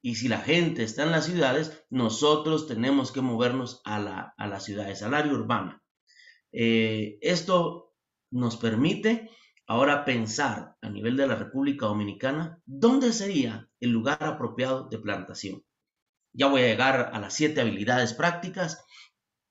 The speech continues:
y ahí vamos a tocar un poquito acerca de esto. Pero son datos generales que nos pueden servir para, para ampliar. Avancemos. Eh, mire, en, en el contexto de Latinoamérica, por ejemplo,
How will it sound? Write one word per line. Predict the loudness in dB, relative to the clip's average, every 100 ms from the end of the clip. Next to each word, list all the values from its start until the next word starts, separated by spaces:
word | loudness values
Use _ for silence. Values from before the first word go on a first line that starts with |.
| _ _ _ -6
y | 2
ahí | 4
vamos | 6 4 2
a |
tocar | -2 -2 -2
un | -2
poquito | -6 -8 -4
acerca | -2 0 -2 -2
de | -4 -6
esto. | -14 -16 -6
Pero | 0 2 2 0
son | 0
datos | 0 0 -2
generales | -2 0 2 0 -2
que | -4
nos | -6 -4
pueden | -2 -2
servir | -2 -4
para, | -4 -6 -6 -14 _
para | -14 -12 -12 -16 -18 _ _ _
ampliar. | -8 -6 0 0 -2 -8 _ _ _ _ _ _ _ _ -6
Avancemos. | 0 0 2 2 2 -2 -14 _ _ _ _ -2
Eh, |
mire, | 2 4 4 2 0
en, | 0 -4 -2
en | 0
el | 0
contexto | 0 -2 -2 -2 0
de | 4
Latinoamérica, | 4 4 2 2 2 2 2 0 -4
por | -4
ejemplo, | -4 -4 -2 -2 -4